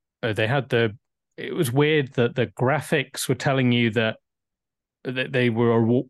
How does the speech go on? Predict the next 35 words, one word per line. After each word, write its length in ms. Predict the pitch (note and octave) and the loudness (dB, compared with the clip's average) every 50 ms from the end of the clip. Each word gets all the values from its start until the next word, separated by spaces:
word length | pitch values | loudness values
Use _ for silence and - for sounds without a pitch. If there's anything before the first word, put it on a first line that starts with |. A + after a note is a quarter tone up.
| - | -6
rewarding 640 | B2 A#2+ B2 A#2 A2 B2 C3+ D3 C#3 B2+ A2 A2 G#2 | -2 0 2 2 4 2 2 2 2 0 0 0 -2
full 240 | - D3 B2+ A2+ | 0 0 0 0
points 360 | G2 - - D3 C3+ B2 - - | 0 0 0 0 0 0 -2 -2
the 80 | A#2 | 0
whole 140 | G#2+ A#2 A2+ | 0 0 -2
time, 320 | - - B2+ C3+ D3+ D#3 B2+ | -2 -2 -2 0 0 0 0
but 100 | A2 - | -2 -4
the 60 | - | -6
commentators 640 | - - C3+ C#3 D3+ D3 - D3+ D#3 D3+ C#3 B2+ - | -4 -2 0 0 0 0 0 -2 -2 -2 -2 -2 0
weren't 240 | D3 D3 C#3 B2+ - | 0 0 0 -2 -2
briefed 320 | C#3 D3+ E3 E3 - - | 0 0 0 0 -2 -4
and 100 | A2+ G#2+ | -4 -2
didn't 260 | A#2+ A#2 A2+ A2+ - | -2 -2 -4 -6 -6
know. 340 | G#2+ A2+ B2 C#3 C#3 C#3 C#3+ C#3 - - - - - - - - _ | -4 -2 0 0 0 0 0 -2 -6 -14 -20 -20 -20 -20 -20 -10 _
Um, 340 | A#2 G#2+ G#2+ G#2+ G2+ G#2+ - | -2 -2 0 0 -2 -4 -6
how 380 | - - - - D3 C#3+ C#3+ C3+ | -6 -8 -4 -2 0 0 0 2
that 240 | A#2 A#2+ A#2+ - - | 0 0 -2 -2 -2
can 140 | - A2+ | -2 0
happen, 560 | G#2+ A2 B2 A#2+ - - G2+ F#2+ G2 G#2 A2+ - _ - - _ _ _ _ _ _ _ | 0 0 -2 -2 -2 -2 -2 -2 -2 -4 -8 -10 _ -20 -20 _ _ _ _ _ _ _
um, 560 | G#2 G2+ G2+ G2+ G2 G2 G2 G2 G2 - - _ _ _ | -4 -2 -2 -2 -2 -4 -4 -6 -6 -8 -12 _ _ _
is 240 | A#2+ A2 G2+ - | -4 -4 -4 -2
just 260 | - A#2 G2+ - - - | -2 -4 -4 -4 -4 -4
baffling. 500 | A2+ A#2 G#2+ - - A#2 G#2 G2+ G2+ G#2 | -4 -4 -4 -2 -2 -2 0 0 0 0
And 240 | G#2 G#2 G#2+ G#2+ - - - - _ _ _ _ | 0 -2 -2 -4 -8 -14 -20 -20 _ _ _ _
what, 260 | - D#3+ E3+ - - | 0 0 0 0 0
what's 200 | E3 F3 E3+ B2+ | 0 0 2 2
a 40 | C#3 | 0
shame 300 | C3 - E3 D3 C3 A#2+ | 0 0 0 0 2 2
as 120 | A#2 G#2+ A2+ | 0 0 0
well, 160 | C3+ B2 A2+ | 0 0 0
it 120 | A2 G2+ | -2 -2
ruined 440 | G#2 A2+ C3 C#3 C3+ B2 A2+ G#2+ G2 | 0 0 2 2 4 2 0 0 -2
that 180 | G#2 A#2 A2 G#2+ | -2 -2 -2 -2
excitement 720 | A2 - - - - C#3+ C3+ B2 - A2 G#2+ G2+ G2 A2 | -4 -6 -6 -2 -2 0 0 -2 -2 -2 -2 -2 -2 -4
of 300 | - A2 G#2 G#2 F#2+ F#2 | -4 -2 -2 -2 -4 -6